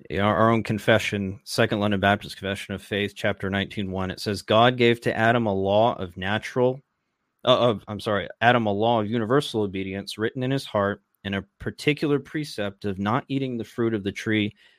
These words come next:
of knowledge of good and evil, by which he bound him and all his posterity to in personal, entire, exact, and perpetual obedience,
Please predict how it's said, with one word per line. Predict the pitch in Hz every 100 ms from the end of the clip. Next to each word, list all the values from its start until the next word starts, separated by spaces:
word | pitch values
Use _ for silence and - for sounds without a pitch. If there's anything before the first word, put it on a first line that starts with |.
| _ _ 117
of | 104
knowledge | 110 110 104
of | 101
good | 101
and | 95 95
evil, | 95 101 95
by | 104 120
which | 127 107 - -
he | 110
bound | 98 104 127 151 127
him | 98 95 104
and | 107
all | 117
his | 113 107
posterity | - 110 101 - 113 107 101
to | - 104
in | 98 92 _
personal, | 135 135 - 139 139
entire, | 90 101 - 117 120 123
exact, | 98 92 101 104 120 104
and | 90
perpetual | 95 110 107 - 131
obedience, | 127 101 98 98 98 -